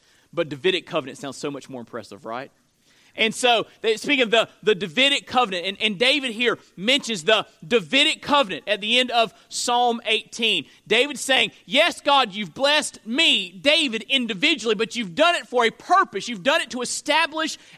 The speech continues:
a kingdom which will go on forever, fulfilled in the King of Kings, Jesus Christ." Isn't that good?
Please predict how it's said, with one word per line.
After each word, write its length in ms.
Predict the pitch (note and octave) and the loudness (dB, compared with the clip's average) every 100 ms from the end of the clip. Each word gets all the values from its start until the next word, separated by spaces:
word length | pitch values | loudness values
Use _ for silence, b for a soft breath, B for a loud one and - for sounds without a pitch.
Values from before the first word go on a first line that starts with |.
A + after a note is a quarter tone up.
| - | 0
a 140 | B3+ | 2
kingdom 760 | - - F4+ F#4 C#4+ A3 A3+ G3 B | 0 -4 -2 0 0 0 0 -4 B
which 220 | B3+ C#4 A3 | -4 -4 0
will 160 | B3+ | -2
go 320 | G#3 D4+ D#4+ D4+ D#4 | 4 4 6 4 4
on 160 | D4+ A#3 | 2 -2
forever, 600 | - C4 C#4+ F4+ G#3+ A3 | -4 2 4 4 2 -4
fulfilled 800 | - C4 - - F#4 E4+ C#4 C#4 | -2 -6 -6 0 2 4 4 2
in 380 | C4+ C#4+ C4+ B3 b b | 0 2 2 0 b b
the 120 | F3 G#3+ | -2 -2
King 260 | B3+ C4 | 0 0
of 100 | A3+ | -2
Kings, 520 | - G#3+ D#3+ D#3+ - b _ | -2 -2 -2 -6 -14 b _
Jesus 520 | C3+ C#3+ F#3 D3+ D3 - | -14 -6 -6 -6 -10 -8
Christ." 240 | C3+ B2 | -8 -8
Isn't 100 | A3 | -6
that 140 | D4 | -6
good? 320 | A#3 C#4 D#4+ | -4 -6 -6